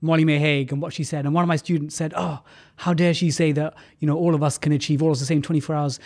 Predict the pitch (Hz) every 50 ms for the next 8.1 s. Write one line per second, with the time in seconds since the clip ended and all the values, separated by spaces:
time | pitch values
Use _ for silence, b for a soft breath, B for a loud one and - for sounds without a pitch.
0 | B B - - 190 190 160 170 170 160 165 160 139 - 175 156 147 143 139 135
1 | - 143 147 151 139 - - 131 120 117 117 - B B B B B B B -
2 | 180 185 180 254 262 240 247 190 190 190 - 196 185 156 175 175 160 b b b
3 | b b b b b _ 165 165 180 196 202 196 190 185 180 180 180 180 175 175
4 | 175 175 - _ _ _ _ _ _ _ _ _ _ _ _ _ _ - - -
5 | 175 170 175 196 214 208 - - 240 196 170 - - - 160 170 160 - - 214
6 | 190 170 - - - _ _ - 143 - 190 175 - - - - 180 - 175 156
7 | 139 165 - - - - 147 139 - - - 165 160 156 147 135 131 123 120 113
8 | -